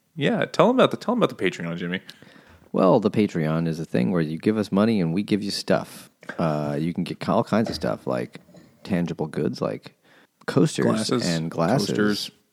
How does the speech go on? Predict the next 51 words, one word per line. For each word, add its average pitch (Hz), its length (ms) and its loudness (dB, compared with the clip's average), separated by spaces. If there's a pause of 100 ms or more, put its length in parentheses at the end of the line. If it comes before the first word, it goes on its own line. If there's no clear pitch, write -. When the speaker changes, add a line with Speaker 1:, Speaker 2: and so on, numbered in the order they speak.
(180)
Speaker 1:
stickers, 76 680 -6
Speaker 2:
And - 120 -10 (680)
lions 87 300 -2
and 87 120 -6
tigers 95 300 2
Speaker 1:
barware. 101 100 2
Speaker 2:
and 101 80 2
bears, 90 260 0
oh 85 100 0
my. 90 400 2 (600)
And, 85 240 0
Speaker 1:
Discount 117 380 4
Speaker 2:
uh, - 20 2
Speaker 1:
at 95 60 0
our 92 200 2
merch 110 280 -4
store. 110 280 0 (260)
Speaker 2:
Yeah, 90 180 2
we 117 80 2
have 101 100 -2
a 85 40 -2
merch 78 200 -2
store, 104 240 -2
and 90 100 -2
you 73 80 -6
can 73 160 -8
get 80 300 -4 (140)
a 80 60 -16
discount 104 420 -2
on 69 120 -2
it, - 120 -8 (160)
apparently. - 560 -4 (520)
And 87 500 -2
also, 120 420 2
you 101 160 0
get 98 160 0
to 85 80 -8
vote 80 360 -4
in 85 140 -4
the 82 60 -4
monthly 85 240 -2
book 80 180 -4
poll, 107 260 2
which - 200 -2
is 73 160 -6
the 151 80 -10
poll 95 520 0
that - 120 -4
chose 76 300 -2
this 113 340 -4
book. - 340 -6